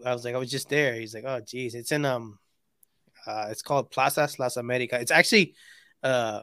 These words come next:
we walk in, it's a big mall. And it's, it's a mall that's still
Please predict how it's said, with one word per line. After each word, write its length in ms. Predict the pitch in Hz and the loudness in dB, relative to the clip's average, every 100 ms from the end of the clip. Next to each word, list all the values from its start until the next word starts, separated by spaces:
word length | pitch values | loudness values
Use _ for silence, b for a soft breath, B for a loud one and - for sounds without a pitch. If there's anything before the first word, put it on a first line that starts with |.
| - | 0
we 120 | 135 | 4
walk 260 | 147 151 139 | 6 6 6
in, 120 | 147 | 2
it's 100 | 117 | 2
a 40 | 113 | -2
big 200 | 131 127 | -2 0
mall. 340 | 120 113 98 _ _ _ _ _ _ _ | 0 -2 -4 _ _ _ _ _ _ _
And 180 | 135 127 | 0 2
it's, 160 | 123 139 | 2 -2
it's 160 | 123 | -2
a 40 | 127 | 0
mall 260 | 120 143 | 2 4
that's 160 | 147 117 | 4 2
still 420 | - 131 135 139 | -2 0 2 0